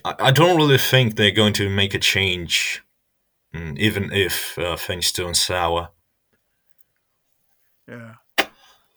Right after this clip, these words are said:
Speaker 2: Yeah, do you think, um, how is the wa-, I mean, 'cause I've read conflicting reports. I mean,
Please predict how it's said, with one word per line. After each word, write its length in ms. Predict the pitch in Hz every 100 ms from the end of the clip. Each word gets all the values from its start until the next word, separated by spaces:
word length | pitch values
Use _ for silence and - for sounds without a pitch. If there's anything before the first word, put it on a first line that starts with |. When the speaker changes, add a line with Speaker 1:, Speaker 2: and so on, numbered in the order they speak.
| _
Speaker 2:
Yeah, 200 | 151 135 120
do 120 | 160
you 160 | 170 208
think, 540 | - 254 240 - -
um, 500 | 170 156 143 135 131 _ _ _ _ _ _ _ _ - - - - - - - _ _ _ _
how 300 | 175 208 202
is 240 | 208 165
the 100 | 151
wa-, 200 | 127 -
I 60 | 135
mean, 560 | 143 147 143 139 123 _ _ _ _ _ _ _
'cause 240 | - 147 143
I've 220 | 139 139
read 400 | 151 160 156 139 156 _ -
conflicting 640 | 131 113 151 143 139 135
reports. 640 | 113 - 123 110 101 -
I 40 | 113
mean, 400 | 117 123 117